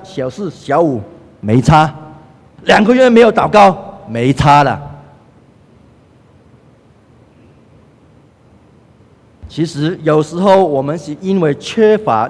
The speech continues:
证据而远离了上帝，有时候是因为伤心失望了的时候，我们故意不再祷告了。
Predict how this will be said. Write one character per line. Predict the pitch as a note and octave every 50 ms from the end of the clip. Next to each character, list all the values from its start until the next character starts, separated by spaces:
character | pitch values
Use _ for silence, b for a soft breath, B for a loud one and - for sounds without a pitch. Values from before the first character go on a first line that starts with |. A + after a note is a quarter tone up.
| - -
证 | - G#3+ D3+ E3+ D#3+
据 | D3 - F#3 F3 D3+ A#2 - - - _ _ -
而 | A2+ C3 D3+ E3+ - -
远 | C3 A#2 G#2+ G2 G2
离 | G2+ A2
了 | C3 C3 A2+
上 | G#2 - C3 B2+ B2 A2+
帝， | - C3 A#2+ A2 G#2+ - - - - _ _ _ _ _ b b b b b b b b b _ _ _
有 | - F3 F#3+ G3 G3+
时 | G3 G3 A#3+ C4
候 | C4+ C#4+ C#4+ D4
是 | - -
因 | A3+ A3 B3+ C#4
为 | C4+ A#3 G#3 G#3 - - -
伤 | - - - - - C4 B3+ B3 B3
心 | A#3 A#3+ - B3+ B3 B3 B3 -
失 | - - - - C#4+ C4+ B3+
望 | A#3+ A#3+ A#3+ A3 G#3+
了 | F#3+ D#3 C3+ B2 - - - - - - _ _ _ _ - -
的 | E3 D3+
时 | - - C3+ D3+
候， | E3+ G3 G3+ F#3 D#3+ C3 - - - - - -
我 | -
们 | C3+ C3 D3 E3 - - -
故 | - C4 B3 B3 A3+ A3
意 | F#3+ A3 G#3+ F#3 D3+
不 | - - -
再 | G3 - - G3 F3+ D3
祷 | - - - - - -
告 | - C#3+ A#2 G#2
了。 | F#2 E2